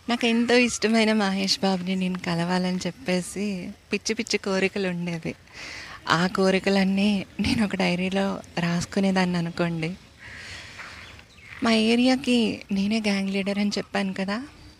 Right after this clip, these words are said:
ఎప్పుడు క్రికెట్ ఆడినా సరే ఫస్ట్ బ్యాటింగ్ నేనే చేయాల్సిందే, ఎందుకంటే గ్యాంగ్ లీడర్ని కదా. స్కూల్లో కూడా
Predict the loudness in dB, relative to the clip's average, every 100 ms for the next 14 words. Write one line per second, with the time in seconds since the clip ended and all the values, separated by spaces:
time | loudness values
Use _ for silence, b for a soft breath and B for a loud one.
0 | -20 B B B B B B -6 -2 -2
1 | _ 0 2 0 0 -2 -4 -2 -4 -4
2 | -6 -6 -8 -14 -6 0 2 4 6 4
3 | 4 2 2 4 4 4 2 0 -2 -4
4 | -4 -4 -6 -2 -2 2 0 2 0 0
5 | -4 -8 0 0 2 0 -2 -2 -2 -2
6 | -2 -2 -4 -8 -16 -20 -18 B B B
7 | B B B B B B B -14 -6 2
8 | 4 6 4 2 2 4 2 2